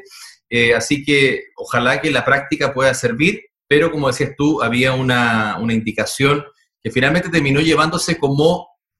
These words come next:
el proyecto en sí, la discusión, eh, y que pensaban que no iba a prosperar, pero bueno, hubo mayoría y hasta el día de hoy decían que faltaba discusión. Eso me asombra, porque que diputados y diputadas digan que falta discusión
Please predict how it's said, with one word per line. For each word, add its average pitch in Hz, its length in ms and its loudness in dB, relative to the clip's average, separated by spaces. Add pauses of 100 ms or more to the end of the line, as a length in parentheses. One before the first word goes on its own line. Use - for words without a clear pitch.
el - 300 -4
proyecto 135 520 0
en 127 80 -2
sí, 180 260 -2
la 165 80 4
discusión, 127 720 -2 (560)
eh, 110 720 0
y 110 140 -6
que 127 100 -2
pensaban 165 500 2
que 139 120 -2
no 135 120 -4
iba 147 800 2
a 117 260 -4
prosperar, 131 560 0
pero 139 280 0
bueno, 165 240 -2
hubo 151 180 0
mayoría 151 640 -2
y 135 80 -2
hasta 120 180 -6
el 113 100 -2
día 139 200 0
de 120 140 -2
hoy 165 380 0 (380)
decían 135 380 -2
que 135 80 -6
faltaba 127 400 0
discusión. 113 600 -2 (160)
Eso 123 220 -4
me 120 80 -2
asombra, 117 460 0
porque 107 400 -6 (320)
que 107 80 -4
diputados 131 680 0
y 113 40 -4
diputadas 113 340 0
digan 135 180 -2
que - 120 -6
falta 127 240 0
discusión 123 760 -2